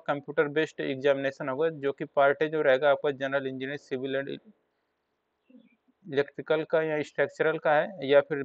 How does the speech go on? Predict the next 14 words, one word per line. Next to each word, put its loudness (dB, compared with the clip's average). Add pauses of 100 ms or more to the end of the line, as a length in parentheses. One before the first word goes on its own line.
(100)
पार्ट 4
B -2
जनरल 0
इंजीनियरिंग -8
इलेक्ट्रिकल -4
का, -2
या 4
फिर -6 (120)
पार्ट 4
C -10
जनरल -2
इंजीनियरिंग -8
मैकेनिकल -6
का। -2